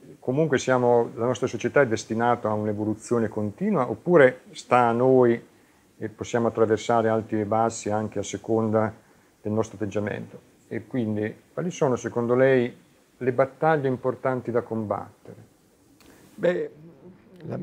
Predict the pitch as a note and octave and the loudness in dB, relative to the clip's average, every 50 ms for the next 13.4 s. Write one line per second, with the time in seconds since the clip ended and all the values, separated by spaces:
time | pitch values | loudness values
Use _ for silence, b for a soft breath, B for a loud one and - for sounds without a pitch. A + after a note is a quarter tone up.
0 | - - E3+ F3 C#3 D#3 F3+ F#3 F3 E3 D#3 D3+ - - - - F3+ G#3+ F3+ - | -10 -12 -8 -6 -4 0 2 4 4 4 2 0 -4 -6 -2 0 2 2 2 0
1 | - - F#3 - A#2+ - F3 D3 C3+ C#3+ D3 C#3+ C#3 - - D3+ D#3+ D3+ - D#3+ | -2 -4 -2 -2 -2 -2 -4 -4 -4 -4 -6 -6 -8 -6 -2 0 0 0 0 -2
2 | D3 C3+ - - C3+ D3+ F3+ E3 - - - D#3+ - C#3 B2+ A#2 - C#3+ C#3 D3+ | -2 -2 -2 -6 -4 -2 -2 -2 -4 -6 -8 -6 -6 -4 -6 -4 -6 -6 -4 -4
3 | D#3 D3 D3+ D#3+ D#3+ D3+ B2 - - C#3+ - C3+ B2+ - - D#3 D#3+ D3+ C#3+ C3+ | -4 -4 -6 -6 -6 -6 -6 -6 -6 -6 -4 -4 -6 -6 -4 -2 -2 -2 -2 -4
4 | C#3 C#3 C#3 C3+ B2+ - C#3 C#3 C#3+ C#3 C#3+ B B B B B B B B B | -6 -6 -6 -6 -8 -8 -8 -8 -8 -8 -10 B B B B B B B B B
5 | - - - - - C3+ C3+ C#3 C#3 C3+ C3+ C3+ C3+ B2 C#3 C#3 - - - D3+ | -10 -4 -4 -2 -2 -2 -4 -4 -4 -6 -6 -8 -8 -8 -10 -10 -10 -12 -14 -12
6 | - D3+ - C#3+ D3 D3+ D#3+ - B2+ C3 A#2+ - G#2+ B2 C#3 D3 D#3 E3+ F3 - | -10 -10 -10 -8 -8 -10 -10 -10 -12 -12 -12 -12 -10 -6 -2 0 0 0 0 -4
7 | b b b b b b b b - C#3+ C#3+ C3+ A2+ B2+ D#3 - A#2 B2+ C#3 C#3+ | b b b b b b b b -10 -8 -8 -8 -6 -6 -8 -8 -6 -8 -10 -10
8 | C3+ D3 D#3+ D3+ - - - - C3+ C3+ C#3+ C#3+ B2+ B2+ b b b b b b | -6 -4 -4 -4 -4 -6 -8 -6 -4 -4 -4 -4 -6 -8 b b b b b b
9 | b _ - - - - - - - - - - - D3+ - D#3+ - E3+ E3 C3 | b _ -14 -12 -10 -8 -8 -8 -10 -10 -12 -12 -14 -14 -14 -16 -14 -14 -12 -6
10 | C#3 D3+ D3+ C3 D3 D3 D3+ E3 E3 D#3+ - - D3+ D#3+ E3 D#3+ D#3 D3+ D#3 E3 | -4 -4 -2 -2 -2 -2 -2 -2 -4 -6 -8 -6 -4 -2 -2 -2 -2 -2 -4 -4
11 | D#3 C#3+ C3+ A#2 B2 B2+ B2+ A#2 - - C#3+ C#3 C3+ C3 A#2+ - b b b b | -4 -4 -4 -4 -4 -4 -4 -6 -6 -8 -8 -8 -6 -6 -8 -10 b b b b
12 | b b b _ - C#3 C3+ C#3 C3+ B2+ A#2 B2 B2 C#3+ D3+ D3 - - C#3 C#3+ | b b b _ -12 -8 -6 -4 -4 -4 -4 -6 -6 -6 -6 -8 -8 -6 -4 -4
13 | C#3+ D3+ D3 D3+ D3+ D3 C#3 A#2+ | -2 -4 -4 -4 -4 -4 -6 -8